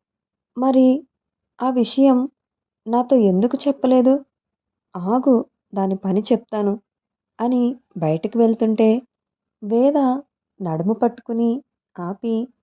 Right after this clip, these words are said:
"ఎక్కడికి వెళ్తున్నావు?" అని అడుగుతాడు. "నన్ను వదులు బావా, దాని పని చెప్తాను" అని వేద అంటుంది. "ఇప్పుడు నిన్ను వదిలితే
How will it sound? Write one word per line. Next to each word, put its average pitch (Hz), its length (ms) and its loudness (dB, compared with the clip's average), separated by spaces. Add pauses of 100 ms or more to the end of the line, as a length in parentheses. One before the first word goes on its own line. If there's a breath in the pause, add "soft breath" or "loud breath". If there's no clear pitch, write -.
(720)
"ఎక్కడికి 254 500 -6
వెళ్తున్నావు?" 240 540 2 (520)
అని 226 260 0 (260)
అడుగుతాడు. 208 560 0 (960)
"నన్ను 240 380 2 (520)
వదులు 190 360 -2
బావా, 233 360 2 (680)
దాని 185 260 -2
పని 180 240 -2
చెప్తాను" 220 540 0 (680)
అని 247 260 0 (380)
వేద 196 360 -2 (320)
అంటుంది. 208 520 2 (1000)
"ఇప్పుడు 254 400 0 (880)
నిన్ను 214 320 2
వదిలితే 196 540 2